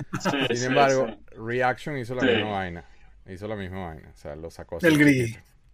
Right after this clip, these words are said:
Speaker 2: Lo sacó chiquito.
Speaker 1: <laughs> Nah, tontería.
Speaker 2: Sí.
Speaker 1: ¿Qué tal?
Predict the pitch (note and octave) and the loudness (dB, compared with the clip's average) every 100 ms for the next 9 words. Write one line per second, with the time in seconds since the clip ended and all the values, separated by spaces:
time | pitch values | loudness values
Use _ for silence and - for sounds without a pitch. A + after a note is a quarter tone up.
0 | - G2 F2 F#2 G#2 G2+ A2+ C#3+ F#3 - | -18 -16 -14 -12 -6 -2 0 0 -2 -6
1 | - _ - - - C#3+ D3+ C#3+ B2+ G#2+ | -16 _ -20 -16 -2 2 4 4 2 -2
2 | - A2+ - G2+ G2 F#2+ F#2 - - - | -2 -4 0 0 2 -2 -10 -16 -16 -16
3 | - - - G#2 D#2 A#1 - G#2+ G2+ G2+ | -16 -20 -16 -12 -10 -12 -14 -6 -4 -4
4 | G#2+ A2 A#2 | -2 -2 -2